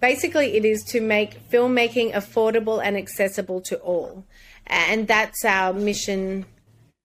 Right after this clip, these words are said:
A-, and we do that by, I mean, smartphone filmmaking is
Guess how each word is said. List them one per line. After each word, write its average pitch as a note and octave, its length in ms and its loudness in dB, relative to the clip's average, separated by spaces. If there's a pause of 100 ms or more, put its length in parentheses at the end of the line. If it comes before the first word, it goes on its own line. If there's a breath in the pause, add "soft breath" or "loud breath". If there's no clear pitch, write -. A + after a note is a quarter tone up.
(580)
A-, F#3+ 40 2 (160)
and A3+ 420 0
we A#3+ 220 0
do B3+ 300 2
that A3 340 0
by, F#3+ 720 0 (220)
I A#3+ 200 2
mean, G3+ 420 0 (460)
smartphone G#3+ 760 0
filmmaking G#3+ 720 -2
is F#3+ 200 -6